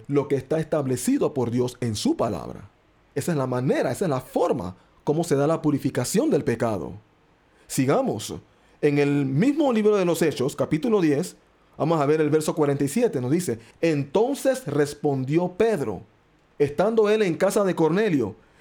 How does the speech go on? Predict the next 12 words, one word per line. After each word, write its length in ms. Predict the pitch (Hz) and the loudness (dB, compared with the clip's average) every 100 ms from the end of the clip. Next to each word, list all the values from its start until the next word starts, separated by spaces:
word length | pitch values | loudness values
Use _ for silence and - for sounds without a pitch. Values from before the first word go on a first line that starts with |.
| - | -2
dice, 200 | 160 139 | 0 2
'¿Puede 340 | 165 254 311 | 2 2 2
acaso 400 | 226 214 226 180 | 2 2 2 2
alguno 340 | 156 214 254 | 2 2 2
impedir 500 | 196 180 160 151 277 | 0 2 2 2 2
el 180 | 269 165 | 2 2
agua 680 | 170 190 170 160 139 151 254 - _ _ _ _ _ | 2 2 2 2 2 0 -4 -10 _ _ _ _ _
para 220 | - 147 143 | 0 0 2
que 140 | 147 | 2
no 120 | 147 | 0
sean 300 | 160 185 185 | 2 2 2
bautizados 720 | 170 156 147 143 165 175 170 | 2 2 0 2 2 0 -2